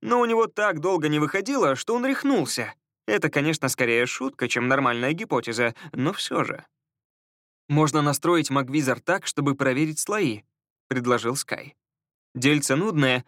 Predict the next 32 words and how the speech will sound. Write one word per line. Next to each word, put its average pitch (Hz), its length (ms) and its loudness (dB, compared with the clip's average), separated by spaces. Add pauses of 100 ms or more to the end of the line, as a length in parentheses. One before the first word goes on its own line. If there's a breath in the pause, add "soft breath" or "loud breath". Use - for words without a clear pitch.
но 165 140 2
можно 196 260 0
будет 185 220 -4
взглянуть, 151 520 0
чего 147 260 0
он 202 140 -2
там 190 200 -2
понарисовал". 196 640 -2 (1120)
"Вот 151 220 0
только 151 280 2
это 143 160 0
всё 143 160 0
равно 170 280 2
работа 139 340 0
не 131 140 0
Алкиндера, 139 640 0 (100)
а 202 120 0
от - 100 -6
того 220 320 2
старого 165 400 -2
убийцы", — 127 540 -4 (600)
напомнил 147 520 -2
Ник. 110 360 -8 (960)
"И 226 140 2
верно", — 131 580 2 (580)
сник 117 340 -8
дознаватель. 123 640 -4 (680)
"А 151 120 2
так 269 340 -2
красиво 165 520 0
всё - 140 -4
сходилось. 127 580 -2